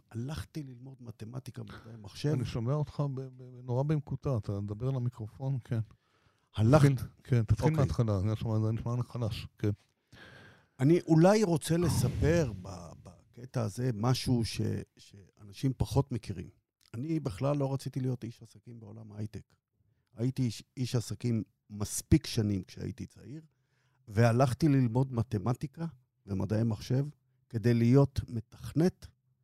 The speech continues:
Speaker 1: בעולם הריל טיים. בזמנו
Speaker 2: רגע, באיזה גיל התחלת את הלימודים?
Speaker 1: אה, החיים היו מלא תהפוכות, ואני הלכתי ללמוד בגיל מאוחר, בערך בגיל עשרים וחמש.
Speaker 2: אה,
Speaker 1: כיוון
Speaker 2: אוקיי.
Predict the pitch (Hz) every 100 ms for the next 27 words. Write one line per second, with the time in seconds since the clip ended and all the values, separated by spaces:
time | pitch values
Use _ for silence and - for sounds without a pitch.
0 | _ _ _ 98 101 113 135 131 101 139
1 | 151 117 95 82 - - 92 - 107 101
2 | 110 113 120 120 131 120 127 120 107 98
3 | 98 98 92 87 87 82 _ _ _ _
4 | _ _ _ _ 127 123 120 113 104 -
5 | - - - - - 156 185 175 170 165
6 | 147 135 135 151 - 139 120 - 101 143
7 | 147 117 123 127 127 120 - - 120 113
8 | 110 120 101 107 123 117 110 98 - -
9 | 147 147 139 135 - 101 - - 113 120
10 | 127 127 - 98 113 120 - 117 107 -
11 | 107 147 - - - _ 123 110 - _
12 | _ - 104 123